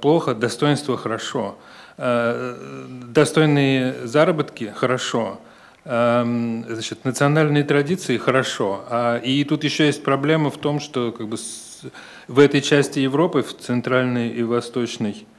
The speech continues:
эм, разные формы национализма, они не так маркированы, э,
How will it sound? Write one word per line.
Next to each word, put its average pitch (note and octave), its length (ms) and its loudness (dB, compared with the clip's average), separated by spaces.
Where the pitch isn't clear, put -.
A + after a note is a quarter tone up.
эм, A#2+ 1200 -4
разные C#3+ 420 6
формы C#3 320 4
национализма, C#3 840 4
они C3+ 260 2
не C3 320 2
так C3 280 2
маркированы, A#2 800 -2
э, A2+ 560 -6